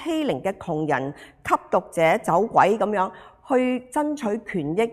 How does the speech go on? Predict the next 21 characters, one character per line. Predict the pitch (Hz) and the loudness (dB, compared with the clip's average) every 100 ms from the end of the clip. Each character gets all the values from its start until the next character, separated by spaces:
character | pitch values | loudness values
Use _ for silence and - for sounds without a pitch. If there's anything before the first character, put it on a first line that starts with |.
| 226 | -6
同 | 175 | -8
埋 | 143 | -6
做 | 160 151 | -4 -4
好 | 156 | -4
多 | 175 202 | -4 -4
救 | 180 127 139 | -6 -10 -8
濟， | 135 120 _ _ _ _ _ _ _ | -10 -10 _ _ _ _ _ _ _
使 | - 339 | -6 0
到 | 330 262 | 4 4
人 | 226 170 | 4 2
民 | 175 | 2
聖 | 151 - 240 | 0 0 -2
殿 | 233 214 | -2 -2
教 | 226 233 | 0 0
會 | 208 208 277 | 4 4 4
深 | - 320 320 | 0 -4 0
受 | 196 196 | 0 0
基 | 277 285 | -4 -6
層 | 277 165 | -6 -8
市 | 151 - | -6 -4
民 | 180 | -4